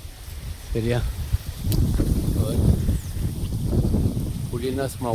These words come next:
உலுக்கி வச்சிருக்குங்கிறாங்கல்ல, அந்த மாதிரி பின்னி வச்சிருக்கு புளி. சரியா? நல்ல காய்ப்பு இந்த வருஷம். இப்படி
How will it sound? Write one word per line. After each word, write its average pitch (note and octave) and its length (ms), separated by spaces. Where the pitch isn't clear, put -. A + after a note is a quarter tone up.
உலுக்கி C#3+ 320
வச்சிருக்குங்கிறாங்கல்ல, A2 840
அந்த A2 160
மாதிரி A#2 200
பின்னி C3 360
வச்சிருக்கு G#2+ 420
புளி. G#2+ 180
சரியா? G#2+ 260
நல்ல A#2 280
காய்ப்பு A2 300
இந்த G2+ 140
வருஷம். - 280
இப்படி A#2 200